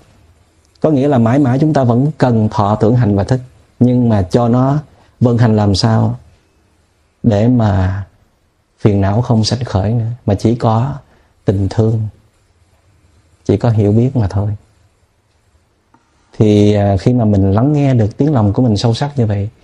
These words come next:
thì các vị không có sợ gì mà lắng nghe được người khác. Trong một cái liên hệ tình cảm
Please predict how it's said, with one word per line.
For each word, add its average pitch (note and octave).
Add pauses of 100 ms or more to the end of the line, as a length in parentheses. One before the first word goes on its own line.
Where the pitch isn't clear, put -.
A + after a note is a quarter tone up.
(320)
thì G#2
các B2+
vị G#2
không A#2
có C3
sợ G2+
gì G#2
mà G2 (340)
lắng B2+
nghe B2
được A2
người G#2
khác. A#2+ (1700)
Trong C3+
một G#2+
cái B2+
liên C3
hệ G2+
tình G2+
cảm G2+